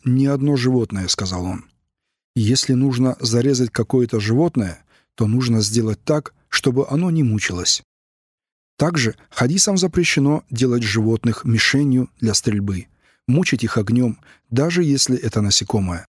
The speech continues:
в том числе вшей и блох. Также запрещена охота без нужды и в период их размножения, резание детенышей перед матерью и так далее. О Аллах, сделай нас из тех,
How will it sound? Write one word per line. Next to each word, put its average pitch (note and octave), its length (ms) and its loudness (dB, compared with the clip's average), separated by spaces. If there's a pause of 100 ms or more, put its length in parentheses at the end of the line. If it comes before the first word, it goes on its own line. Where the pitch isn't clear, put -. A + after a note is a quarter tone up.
(200)
в - 140 -16
том A2+ 160 2
числе D#3 480 0 (240)
вшей E3 460 0 (200)
и B2 100 0
блох. F#2 440 -8 (1000)
Также F3 300 0
запрещена E3+ 560 0
охота B2 420 -2
без A2+ 220 0
нужды A#2+ 460 0 (260)
и C#3 40 -2
в - 100 -4
период F3 480 0
их - 200 -4
размножения, A#2 800 2 (260)
резание A2+ 460 0
детенышей G#2+ 560 0
перед A#2 260 0
матерью D3 560 0 (160)
и D#3+ 80 -14
так G#2+ 180 -2
далее. F2+ 400 -6 (920)
О D3+ 160 0 (100)
Аллах, G#2+ 580 -2 (460)
сделай D3+ 400 0
нас A2 240 0
из - 240 0
тех, - 340 -6